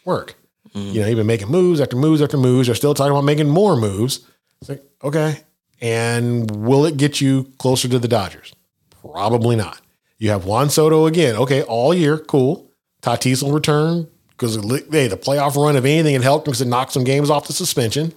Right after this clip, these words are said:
Speaker 2: Mm-hmm.
Speaker 1: you know, 'cause those count. So, okay, then what? And then you're hoping they might move Snell this offseason. We'll see, 'cause there's rumblings.
Speaker 2: Mm.
Speaker 1: <laughs> You know, 'cause,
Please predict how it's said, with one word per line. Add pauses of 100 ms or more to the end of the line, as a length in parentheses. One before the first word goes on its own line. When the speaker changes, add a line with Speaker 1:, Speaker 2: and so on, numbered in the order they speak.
Speaker 2:
Mm-hmm. (140)
Speaker 1:
you
know,
'cause
those
count. (400)
So, (100)
okay, (160)
then
what? (360)
And
then
you're
hoping (140)
they
might
move
Snell
this
offseason.
We'll
see, (140)
'cause
there's (300)
rumblings. (160)
Speaker 2:
Mm.
Speaker 1:
<laughs>
You (280)
know,
'cause,